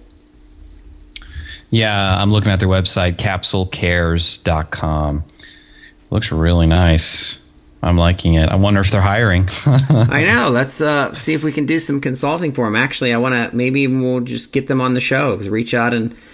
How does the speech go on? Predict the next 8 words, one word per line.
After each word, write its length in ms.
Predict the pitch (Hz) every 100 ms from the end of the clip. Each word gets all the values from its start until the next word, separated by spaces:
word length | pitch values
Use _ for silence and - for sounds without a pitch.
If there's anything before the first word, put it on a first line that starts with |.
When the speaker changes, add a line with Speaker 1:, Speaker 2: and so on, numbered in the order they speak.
| - _
Speaker 2:
ask 280 | - 104 113
them 240 | 120 113 117
to, 300 | 117 107 104
to 260 | - -
build 300 | 104 104 120
upon 340 | 120 120 127 117
this 140 | 117
article. 420 | 113 127 139 -